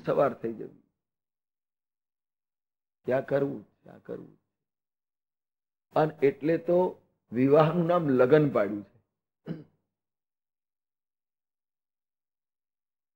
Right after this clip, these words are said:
માણસને એના જીવનમાં દાંપત્યની, ભોગોની એટલી બધી લગન લાગે છે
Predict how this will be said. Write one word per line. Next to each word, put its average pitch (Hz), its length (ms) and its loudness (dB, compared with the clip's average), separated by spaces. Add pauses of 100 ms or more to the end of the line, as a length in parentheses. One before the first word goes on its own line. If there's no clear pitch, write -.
(680)
માણસને 131 640 -2
એના 131 480 -4
જીવનમાં 127 920 -6 (1800)
દાંપત્યની, 139 960 0
ભોગોની 117 680 0
એટલી 139 180 -4
બધી 160 200 0
લગન 127 380 4
લાગે 117 380 2
છે - 160 -20